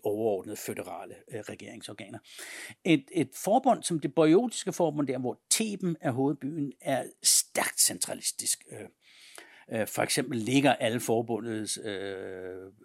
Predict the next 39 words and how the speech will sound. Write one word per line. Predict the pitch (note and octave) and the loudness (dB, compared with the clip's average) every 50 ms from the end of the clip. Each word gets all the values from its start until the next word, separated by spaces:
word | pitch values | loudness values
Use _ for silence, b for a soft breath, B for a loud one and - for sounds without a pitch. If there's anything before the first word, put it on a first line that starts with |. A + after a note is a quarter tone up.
| - A2+ A2 - A#2 - - | -16 -16 -16 -16 -10 -2 0
bygninger | C#3 C3 - - - A#2 G#2+ G#2 G2+ F2+ F#2+ G2+ F#2+ | 2 2 2 0 0 0 0 0 -2 -4 -8 -8 -6
og | F#2 F2+ F#2 G2 F#2+ | -6 -4 -4 -6 -6
regeringssæder | F#2+ G2+ - A#2+ B2 A2 A2+ A#2 - - A#2 G2+ | -8 -8 -8 -8 -6 -6 -4 -4 -4 -2 -2 -4
og | F2+ F2 | -6 -6
sådan | - | -6
noget | G#2+ A2 - _ - | -8 -8 -6 _ 4
i | G#3+ E3+ | 4 4
byen | - - D#3 D#3+ D#3 C#3+ C3 | 4 4 4 4 4 4 4
Theben. | - G#3 A3 F#3 D#3 A2+ - _ _ _ _ _ _ _ _ _ _ _ _ _ _ _ _ _ _ - B B B B B B B _ | 4 4 4 2 0 -2 -2 _ _ _ _ _ _ _ _ _ _ _ _ _ _ _ _ _ _ -14 B B B B B B B _
Og | - - - | -8 -4 0
byen | - C#3+ C3+ C3+ C3 | 2 4 4 4 4
Theben | - C#3+ A#2+ - - - _ - | 2 2 2 0 -4 -10 _ -4
er | - - - | -2 -2 0
overrepræsenteret, | - - D#3+ G#3+ A3 D#3+ A2 A2+ A2 G#2 G#2+ G2+ - G#2 - - A2 A2+ G#2+ G#2 - - | 4 6 8 8 8 8 6 4 2 2 0 -2 -2 -4 -4 -4 -4 -4 -4 -6 -8 -10
øh, | D3 C#3 B2+ A#2 A#2 A2+ | -10 -10 -8 -8 -10 -10
i | - | -10
forhold | - - A#2+ G2+ - | -8 -6 -6 -6 -8
til, | - - _ - | -14 -18 _ -10
altså | - - - | -8 -8 -8
det | - - - | -8 -2 0
var | - - - | 2 2 2
også | - - - | 2 -2 -4
den | - - | -8 -6
største | - A#2 A#2+ - B2 | -4 -4 -4 -6 -6
by | - - D3 F3 D#3 | -6 -6 -4 -2 -2
i | |
området, | A2+ G#2 A2 G2+ G#2 G#2 G2+ G#2+ | -2 -2 -2 -4 -4 -4 -6 -8
men | A2 A#2+ A2 G2+ | -10 -12 -4 0
selv | - - - D#3 D3+ - - | 2 4 4 4 2 0 -6
på | G#2+ - - | -4 0 0
den | G#2+ G#2+ - | 0 2 4
baggrund | A#2+ G#2+ G#2+ G#2 - A#2 A2 G#2 | 4 2 2 2 -2 -6 -8 -6
er | G#2+ | -8
den | G#2 G#2+ | -8 -8
overrepræsenteret | - A#2 A#2+ C#3 C#3+ A2+ A#2 A#2 A2 G#2+ - A2 G2+ - B2+ G#2+ G#2+ B2 | -4 0 2 4 4 4 2 0 -4 -4 -6 -6 -4 -4 -4 -4 -6 -8
i | |
de | A2 G#2 | -10 -10
forskellige | - A2+ - - B2 A#2 A2+ A2+ | -10 -8 -6 -6 -6 -6 -6 -4
regeringsorganer. | B2 A2+ - B2 A#2+ D3 C3+ A2 - - - - B2 C3 B2+ C3+ C3 | -4 -4 -4 -4 -6 -6 -6 -8 -10 -10 -8 -8 -8 -8 -8 -8 -8